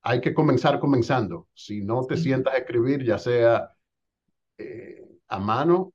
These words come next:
Speaker 1: o, o, o en un, en una computadora, como fuera,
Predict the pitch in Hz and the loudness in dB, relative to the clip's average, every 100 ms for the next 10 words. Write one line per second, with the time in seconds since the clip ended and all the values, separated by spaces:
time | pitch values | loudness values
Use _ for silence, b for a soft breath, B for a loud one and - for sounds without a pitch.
0 | _ - - - 98 95 92 - 95 90 | _ -18 -16 -16 -16 -16 -16 -14 -14 -14
1 | 92 98 92 95 104 120 123 123 113 - | -18 -18 -14 -10 -4 -2 -2 -4 -6 -8
2 | - _ _ _ _ 104 113 123 131 123 | -18 _ _ _ _ -8 -6 -4 -4 -4
3 | 113 107 151 151 135 117 135 165 - | -2 -2 -2 -2 -4 -4 0 0 -2